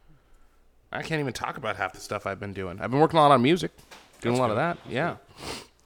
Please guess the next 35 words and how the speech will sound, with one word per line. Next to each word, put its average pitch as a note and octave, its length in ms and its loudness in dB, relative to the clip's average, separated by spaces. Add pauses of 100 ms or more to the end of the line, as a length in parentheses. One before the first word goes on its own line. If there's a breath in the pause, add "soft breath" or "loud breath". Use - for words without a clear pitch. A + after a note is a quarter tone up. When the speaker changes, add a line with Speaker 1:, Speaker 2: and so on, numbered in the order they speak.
Speaker 2:
What A2+ 80 -12
Speaker 1:
Can't - 0 -
Speaker 2:
kind A#2 80 -2
of C3+ 60 -2
Speaker 1:
talk, C#3 100 4
Speaker 2:
music? C#3 200 -2
Speaker 1:
well, A2+ 120 -8
I C3 60 -4
can't B2+ 220 -4
talk A#2+ 120 0
about A#2+ 220 -2
that B2+ 120 -6
stuff - 240 -4
either, C#3+ 200 -2
Speaker 2:
What A2 100 -8
Speaker 1:
too. G#2+ 80 -8
Speaker 2:
kind G#2 80 -2
of G2+ 60 -6
music? G#2+ 220 -8
Speaker 1:
Well, G2+ 160 -10
a - 20 -8
lot A#2 140 -4
of - 100 -12
pro-, C#3+ 300 -2
a A#2 40 -2
lot C#3+ 100 -2
of C3+ 80 -12
projects C#3+ 400 0
under G#2+ 140 0
wraps, G2+ 340 -2
but G#2 220 -4
Speaker 2:
Oh. G#2+ 140 -12 (340 soft breath)
Speaker 1:
you'll E3+ 120 -2
hear B2+ 180 2
it. - 100 -10